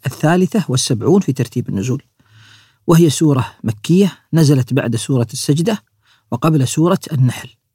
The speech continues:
وعدد آيات هذه السورة مائة واثنتا عشرة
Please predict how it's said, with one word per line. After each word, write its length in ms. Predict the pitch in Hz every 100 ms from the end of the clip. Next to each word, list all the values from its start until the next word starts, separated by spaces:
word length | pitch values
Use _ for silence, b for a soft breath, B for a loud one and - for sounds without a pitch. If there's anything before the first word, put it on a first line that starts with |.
| -
وعدد 380 | 127 190 170 139
آيات 400 | 143 156 135 -
هذه 200 | 165 143
السورة 420 | 131 - 190 214 - _ _ _ _ _ -
مائة 280 | 165 208 214 - -
واثنتا 500 | 139 143 151 135 170
عشرة 640 | 147 113 - 170 151 226